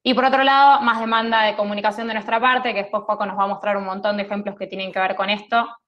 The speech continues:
para que lo, lo tengamos un poco más, más claro. Un parate que hacemos, eh, siempre que vemos todo este contexto es entender que más allá de que las empresas quizás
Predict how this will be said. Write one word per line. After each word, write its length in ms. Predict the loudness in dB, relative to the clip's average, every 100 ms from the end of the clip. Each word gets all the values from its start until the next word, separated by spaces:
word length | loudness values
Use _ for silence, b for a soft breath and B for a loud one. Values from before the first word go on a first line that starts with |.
| _ _ -6
para 180 | -2 -2
que 80 | 0
lo, 320 | 0 0 0
lo 140 | -4
tengamos 340 | -6 -6 -6 -8
un 80 |
poco 160 | -8 -6
más, 300 | -4 -4 -6 -14 _ _
más 240 | -10 -8 -6
claro. 380 | -4 -4 -4 -12 _ _ _ _ _ -20 _ _ _ _ _ _ _ _ _ _ _ _ -20 _ _ _ _ 2
Un 180 | 4
parate 320 | 4 2 0 -2
que 80 |
hacemos, 640 | -2 0 0 2 0 -2 -10
eh, 520 | -4 0 2 2 2 0
siempre 300 | -4 -2 0
que 60 | 2
vemos 300 | 2 0 0
todo 120 | 0
este 180 | 0 -2
contexto 580 | -2 0 -2 2 4 4
es 220 | 4 0
entender 500 | -4 -4 0 0 0
que 100 | -2
más 200 | -2 -2
allá 180 | 0 0
de 160 | 0
que 340 | 0 0 0 0
las 200 | -2 -4
empresas 380 | -8 -6 -6 -8
quizás 400 | -6 -4 -4